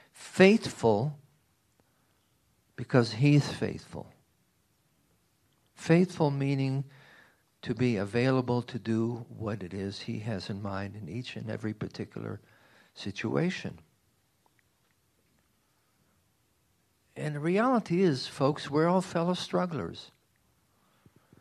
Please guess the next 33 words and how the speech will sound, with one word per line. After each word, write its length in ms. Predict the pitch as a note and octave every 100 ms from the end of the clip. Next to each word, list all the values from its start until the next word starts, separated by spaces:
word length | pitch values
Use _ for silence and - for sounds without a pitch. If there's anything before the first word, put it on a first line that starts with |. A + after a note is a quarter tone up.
| _
None 240 | B2+ A3+
of 160 | G#3 C3+
us 140 | B2+
can 220 | - B2+ A#2
stand 340 | - C3+ C3
up 160 | C3 A#2+
and 120 | G2
say, 200 | - G#2+
"You 140 | C3
know, 340 | F3 D#3+ D3+ D#3 _ _ - - _ _ _ -
every 300 | G#3 G#3 G3
single 260 | G3 E3+
day 220 | D3+ F3 E3
this 260 | D#3+ -
week, 380 | D3+ E3 - - - - - _
I 140 | G#2 C#3
opened 280 | - D3+
my 140 | C3+ C3
mouth 420 | A#2 C3 C#3 C#3
and 140 | G#2+
what 200 | A#2 C3+
ca-, 260 | - C3+ A#2
what 220 | A2+ A#2+
came 260 | - C3 A#2+
out 220 | A#2+ A#2+
were 160 | G2+ F#2
pearls 480 | - C3+ B2 B2+ A#2+
of 160 | G2
wisdom 500 | G#2+ G#2+ - G#2+ G#2+ - - - -
all 200 | G#2+ A#2+
about 280 | G#2+ A2+ G#2+
Yeshua." 560 | G#2 - C3 G2+ E2+ - _ _ _ _ _ _ _ _ _ _ _ _ _ _ _ _ _ _ _ _ _ _ _ _ _ _ _ _ _ _ _ _ _
Right? 240 | A2+ C3